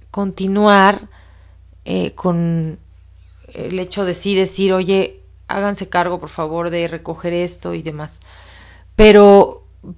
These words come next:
pero no estarme peleando constantemente con el hecho, porque sí está pasando, sí, sí vuelve a suceder. Y me frustra tanto, me pone tan mal, que, que necesito hacer algo con esto.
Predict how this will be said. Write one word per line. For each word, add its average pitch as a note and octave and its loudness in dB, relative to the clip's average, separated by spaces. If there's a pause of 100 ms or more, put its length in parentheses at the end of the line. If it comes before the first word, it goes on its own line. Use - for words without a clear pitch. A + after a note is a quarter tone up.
(120)
pero A3 0
no A3+ 0
estarme C4 -2
peleando C4 2
constantemente A3+ -2
con G3 -6
el F#3+ -2
hecho, G#3+ -8
porque F3+ -12
sí A3+ -4
está A3+ -2
pasando, G3+ 0
sí, G#3+ -6
sí - -8
vuelve G#3+ 0
a G#3+ 0
suceder. F3+ -4 (500)
Y A#3 0
me A3 4
frustra A#3 -2
tanto, F3 -6
me F3 -10
pone G#3 -8
tan D#3 -10
mal, D#3 -12 (960)
que, F3+ 0 (1080)
que G#3 -4
necesito C4 0
hacer G#3+ 2
algo D#3+ -4
con D3+ -12
esto. - -18